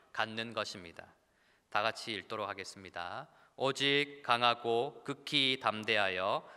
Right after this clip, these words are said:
나의 종 모세가 내게 명한 그 율법을 다 지켜 행하고 우로나 좌로나 치우치지 말라. 그리하면 어디로 가든지 형통하리니."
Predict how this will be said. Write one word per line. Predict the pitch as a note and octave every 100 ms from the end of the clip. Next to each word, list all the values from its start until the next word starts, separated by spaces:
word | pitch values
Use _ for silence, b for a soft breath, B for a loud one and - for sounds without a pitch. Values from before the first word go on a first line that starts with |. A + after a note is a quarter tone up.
| B -
나의 | A#2+ B2+ B2+
종 | C#3 C3
모세가 | A#2+ - A#2 A2 A2 C3+ - -
내게 | A2+ B2+
명한 | A#2 A2+ A2+ A2
그 | -
율법을 | A#2+ B2+ B2+ A#2+ A2+ A2+
다 | A2 G#2+ G2
지켜 | - B2 -
행하고 | A#2 G2+ F#2 - F2+ E2+ E2+ B B -
우로나 | A#2 A#2+ A#2+ A#2 A2 C#3 D3+
좌로나 | - A2 A2 G#2+ G2 F#2+ G2 -
치우치지 | - A2+ G#2+ G#2+
말라. | F#2+ F2 E2+ E2 - B B B
그리하면 | C3+ C#3 B2+ B2+ A#2
어디로 | A2 A#2+ B2
가든지 | B2 G#2+ A2 G#2 - F#2+ A#2+ - - -
형통하리니." | A#2 A#2 A#2 G2 F2+ E2+ E2+ E2 D#2+ D#2+